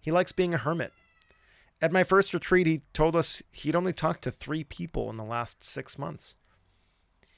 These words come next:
Even his assistants' assistants don't get to meet him until years into their training.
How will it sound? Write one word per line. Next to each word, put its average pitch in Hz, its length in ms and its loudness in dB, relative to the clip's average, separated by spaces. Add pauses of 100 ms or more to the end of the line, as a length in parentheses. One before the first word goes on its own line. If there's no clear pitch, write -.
(180)
Even 165 240 0
his 156 160 2
assistants' 170 800 -2
assistants - 840 -10 (460)
don't 120 180 -8
get 123 160 -10
to 113 80 -12
meet 117 220 -10
him 101 120 -12
until 104 300 -12
years 110 560 -6
into 95 180 -14
their 98 160 -10
training. 98 440 -16